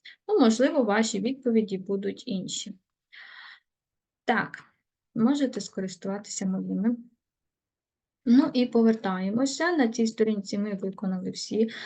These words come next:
завдання. Повертаємося назад. До сторінки вісімдесят сьомої. Exercise two. What was happening yesterday afternoon? Complete the sentences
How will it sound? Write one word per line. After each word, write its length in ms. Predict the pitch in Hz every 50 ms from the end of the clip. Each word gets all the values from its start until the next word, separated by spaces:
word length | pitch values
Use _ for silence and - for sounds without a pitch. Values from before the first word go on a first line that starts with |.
| - - - _ -
завдання. 800 | 285 262 294 302 302 294 277 294 294 302 302 302 294 302 302
Повертаємося 1120 | 285 294 - 220 208 214 214 220 - 233 226 220 208 202 202 202 - - - 202 196 202 185 - - - - - - -
назад. 720 | 220 220 220 208 202 196 - 180 - 143 - - - - - _ _ - - - - - _ _ _ _ _ _ _ -
До 280 | 226 202 220 220 214
сторінки 600 | 214 214 - - - 214 214 226 226 220 220 220
вісімдесят 640 | 202 202 196 - 214 202 196 196 196 - 196 185 185 -
сьомої. 800 | - - - - 190 185 185 190 214 240 262 311 349 359 349 _ _ _ _ _ _ - - - _ -
Exercise 760 | 294 302 - - 285 - 294 277 285 285 269 - - -
two. 220 | 269 233 190 180 - - - _ _ _ _ _ _ _ _ _ _ _ _ _ _ _ _
What 480 | - 247 247 277 339 381 440 440 427 - - - - - - _ _ -
was 380 | 269 240 247 254 254 233 226 - -
happening 440 | - 214 208 214 - 294 330 339 320
yesterday 520 | 269 220 214 226 240 - - 247 233 233 226
afternoon? 600 | 226 214 202 - - - - 190 185 185 226 220 - - - - - -
Complete 500 | - - 359 359 359 - 320 330 277 220
the 100 | 226 214
sentences 720 | 202 - - 202 196 190 226 226 302 349 349 - 392 403